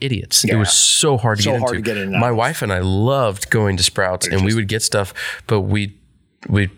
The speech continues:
Speaker 1: stopped going because it was such a pain to get to.
Speaker 2: Yep. Too small of a parking lot, terrible location to get in and out of.
Speaker 1: Take you
Speaker 2: Um,
Speaker 1: half an hour to get out of there.
Speaker 2: I, he's exaggerating, but I mean,
Speaker 1: <laughs>
Speaker 2: it could take you five minutes to get back onto the road, which is just not okay.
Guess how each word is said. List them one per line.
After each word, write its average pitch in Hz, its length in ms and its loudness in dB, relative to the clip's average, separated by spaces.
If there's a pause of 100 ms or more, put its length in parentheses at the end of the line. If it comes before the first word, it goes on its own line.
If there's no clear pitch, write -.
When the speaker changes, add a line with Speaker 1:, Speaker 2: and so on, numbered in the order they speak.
(120)
Speaker 1:
stopped - 360 0
going 98 300 2
because 101 240 -2
it - 20 2
was 90 140 0
such - 340 0
a 87 60 -2
pain 87 260 0
to 78 60 -4
get 76 200 -6
to. 151 100 -4
Speaker 2:
Yep. - 240 -8
Too 165 140 0
small 156 340 0
of 139 60 -2
a - 20 -10
parking 139 340 -4
lot, 131 200 -4
terrible 131 400 -2
location 123 540 -2
to 107 60 0
get 110 220 -4
in 123 120 -2
and 117 140 0
out 120 200 -2
of. 120 440 -2 (260)
Speaker 1:
Take 104 160 0
you 98 60 -2
Speaker 2:
Um, 95 60 0
Speaker 1:
half 107 200 -2
an 98 80 -4
hour 101 160 -2
to 82 60 -8
get 80 140 -8
out 82 180 -2
of - 80 -10
there. - 260 -8
Speaker 2:
I, 127 260 -2 (460)
he's 131 420 0
exaggerating, 143 680 0
but 123 100 -2 (280)
I 117 60 -4
mean, 104 240 0 (160)
Speaker 1:
<laughs> 151 160 -4
Speaker 2:
it 143 100 -4
could 156 140 -4
take 160 140 -4
you 143 80 -4
five 135 240 0
minutes 117 280 -2
to - 40 -4
get 104 260 -4 (360)
back 107 260 -2
onto 104 200 0
the 98 100 0
road, 101 280 -2
which 95 160 -4
is 98 80 -4
just 92 180 -8
not 101 320 -2
okay. 87 380 -8